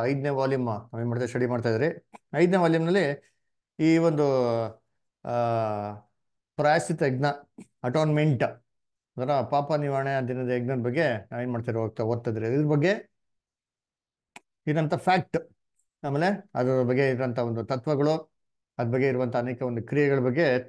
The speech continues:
ನಾವೇನ್ ಮಾಡ್ತೀವಿ, ಓದ್ತಾ ಇದ್ರಿ. ಇದರಲ್ಲಿ ಕಳೆದ ವಾರ ನೋಡ್ಬೇಕಾದ್ರೆ ಏನಪ್ಪ ಮಾಡ್ತೀವಿ ಅಂದ್ರೆ,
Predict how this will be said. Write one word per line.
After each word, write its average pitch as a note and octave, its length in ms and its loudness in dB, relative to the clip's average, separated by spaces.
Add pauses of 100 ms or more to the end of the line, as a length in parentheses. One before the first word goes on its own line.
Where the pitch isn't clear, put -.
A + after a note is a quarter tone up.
(280)
ನಾವೇನ್ C3 180 -4
ಮಾಡ್ತೀವಿ, A#2 240 0
ಓದ್ತಾ C#3 200 0
ಇದ್ರಿ. F3 420 -2 (400)
ಇದರಲ್ಲಿ G3 440 4
ಕಳೆದ F#3 220 2
ವಾರ G3 140 2
ನೋಡ್ಬೇಕಾದ್ರೆ F3+ 500 0
ಏನಪ್ಪ E3 200 -2
ಮಾಡ್ತೀವಿ D3 320 -6
ಅಂದ್ರೆ, D3+ 420 0